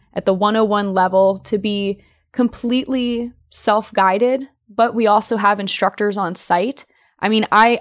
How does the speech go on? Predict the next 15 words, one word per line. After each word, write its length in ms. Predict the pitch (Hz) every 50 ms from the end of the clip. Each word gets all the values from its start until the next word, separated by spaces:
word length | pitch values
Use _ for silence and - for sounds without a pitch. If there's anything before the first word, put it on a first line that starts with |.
| - -
I 180 | - 208 214 233
don't 220 | 214 226 214 214
have 180 | 220 220 202 196
a 40 | 196
technical 420 | 196 - 202 196 208 202 180 175 170
background, 480 | 185 185 180 175 - 175 165 165 175
and 120 | 185 160 -
I'm 260 | - 170 180 180 160
able 280 | - 170 180 - 151 147
to 120 | - - 175
successfully 640 | - - 185 - - 156 151 - - - 160 151 -
walk 280 | - - - - -
through 160 | - - 175 -
those 220 | - - - -
labs. 440 | - - - - - - - -